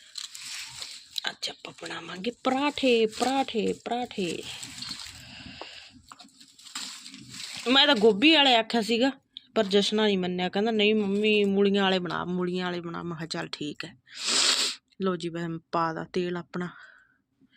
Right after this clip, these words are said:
ਹੋ ਗਿਆ ਗਰਮ, ਤੇ ਪਾ ਦਈਏ ਇਹਦੇ 'ਚ ਮੂਲੀਆਂ ਨਿਚੋੜ ਕੇ। ਬਸ ਫਿਰ ਮਾੜੀਆਂ ਜਿਹੀਆਂ ਭੁੰਨ ਕੇ ਫਿਰ ਪਾ ਦਾਂਗੇ ਲੂਣ ਮਿਰਚ। ਜਿਹੜਾ ਮਾੜਾ ਮੋਟਾ ਪਾਣੀ ਹੋਊਗਾ ਫਿਰ ਆਪਦਾ ਇਹ ਸੁੱਕ ਜੂਗਾ ਸਾਰਾ।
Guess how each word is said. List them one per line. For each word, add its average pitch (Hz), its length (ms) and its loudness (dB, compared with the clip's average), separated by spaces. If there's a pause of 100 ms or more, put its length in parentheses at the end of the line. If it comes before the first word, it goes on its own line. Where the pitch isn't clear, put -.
(640)
ਹੋ 175 100 -6
ਗਿਆ 170 140 -4
ਗਰਮ, 160 400 -6 (340)
ਤੇ 185 80 -10 (100)
ਪਾ 160 180 -8
ਦਈਏ 156 220 -14
ਇਹਦੇ 156 100 -12
'ਚ - 140 -10
ਮੂਲੀਆਂ 165 720 -8 (240)
ਨਿਚੋੜ 165 440 -8
ਕੇ। 240 100 -10 (1080)
ਬਸ 180 240 -6
ਫਿਰ 180 160 -6
ਮਾੜੀਆਂ 175 320 -4
ਜਿਹੀਆਂ 214 180 -2
ਭੁੰਨ 208 280 -2
ਕੇ 165 140 -8
ਫਿਰ 175 180 -8
ਪਾ 160 220 -8
ਦਾਂਗੇ 160 200 -10
ਲੂਣ 151 260 -10
ਮਿਰਚ। 160 280 -12
ਜਿਹੜਾ 180 200 -4
ਮਾੜਾ 196 220 -2
ਮੋਟਾ 208 240 -6
ਪਾਣੀ 175 320 -6
ਹੋਊਗਾ 170 280 -6
ਫਿਰ 175 140 -6
ਆਪਦਾ 160 320 -8
ਇਹ 165 140 -12
ਸੁੱਕ - 300 -4
ਜੂਗਾ 220 180 0
ਸਾਰਾ। 202 280 -4